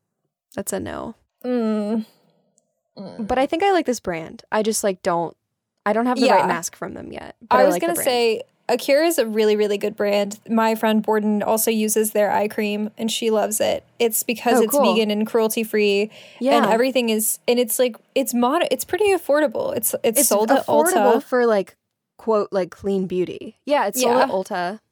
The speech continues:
Speaker 1: Mm-hmm.
Speaker 2: It is affordable for, quote unquote, clean
Speaker 1: Sold
Speaker 2: beauty,
Speaker 1: at
Speaker 2: so.
Speaker 1: Marshalls.
Speaker 2: It's sold at your local Marshalls.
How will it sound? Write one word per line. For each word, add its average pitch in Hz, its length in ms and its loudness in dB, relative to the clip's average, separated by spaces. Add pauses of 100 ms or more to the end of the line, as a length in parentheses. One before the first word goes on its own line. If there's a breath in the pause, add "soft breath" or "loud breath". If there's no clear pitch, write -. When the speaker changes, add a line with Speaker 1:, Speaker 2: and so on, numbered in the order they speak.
(100)
Speaker 1:
Mm-hmm. 208 360 -6 (340)
Speaker 2:
It 254 140 2
is 233 100 0
affordable 233 460 2
for, 208 360 2 (100)
quote 214 200 0
unquote, 196 560 0
clean 196 240 -2
Speaker 1:
Sold 202 260 2
Speaker 2:
beauty, 240 140 0
Speaker 1:
at 247 60 0
Speaker 2:
so. 208 160 4
Speaker 1:
Marshalls. 214 840 -4 (240 soft breath)
Speaker 2:
It's - 140 -2
sold 269 400 2
at - 160 -8
your 247 140 4
local 226 280 2
Marshalls. 226 960 0